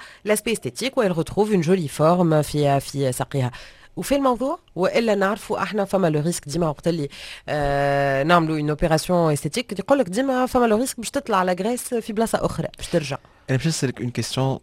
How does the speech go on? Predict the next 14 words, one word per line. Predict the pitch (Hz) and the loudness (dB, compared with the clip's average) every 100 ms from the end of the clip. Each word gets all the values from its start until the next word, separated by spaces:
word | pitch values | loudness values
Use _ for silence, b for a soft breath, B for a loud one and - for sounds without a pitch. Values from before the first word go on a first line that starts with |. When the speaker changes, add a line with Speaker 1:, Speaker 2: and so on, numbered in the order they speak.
| - | -8
Speaker 2:
ديفيرونت. | 110 107 98 101 - 165 | -8 -4 -4 -6 -10 -8
Speaker 1:
اي. | 160 156 147 b b b - | -8 -8 -14 b b b -10
Speaker 2:
انت | 147 | -10
تشري | - 156 131 | -4 -2 0
كرهبه | 127 123 107 | 2 2 2
جديده. | 98 101 90 - _ _ | -2 -4 -10 -14 _ _
Speaker 1:
اي. | 143 143 190 - _ 135 | -12 -12 -12 -16 _ -6
Speaker 2:
الكرهبه | 139 147 117 | 0 2 2
ذي | 104 135 156 | 0 0 -2
au | 175 _ - | -6 _ -6
bout | 113 131 | -2 0
de | 120 | 0
dix | 117 | 0
mille | 127 | -2